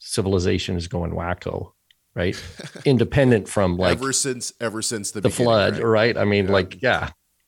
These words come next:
Speaker 1: And so, but it's just, sometimes it feels more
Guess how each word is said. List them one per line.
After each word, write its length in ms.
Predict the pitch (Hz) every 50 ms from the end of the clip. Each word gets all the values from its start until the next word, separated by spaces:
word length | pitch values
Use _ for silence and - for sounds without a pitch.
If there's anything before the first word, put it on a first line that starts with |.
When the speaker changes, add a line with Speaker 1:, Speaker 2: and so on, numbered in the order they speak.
| _ _ _ _ _ _ _ _ _ _ _ _ _ _ _ _ _ _ _ _ _ - - - _ -
Speaker 1:
And 120 | 131 -
so, 480 | - 151 139 131 123 120 110 80 - - - - - - - _ _ _ _ _ _ _ _ _ _ _ _ _ _ _ _ _ _ _ _ _ _ _ _ _
but 120 | - 135 113
it's 120 | 107 -
just, 400 | - 156 117 - - - - - - - _ _ _ _
sometimes 400 | - - 147 143 160 147 123 101
it 160 | 98 - -
feels 500 | - - - 117 110 117 117 113 107 -
more 480 | 120 113 107 107 107 104 101 101 95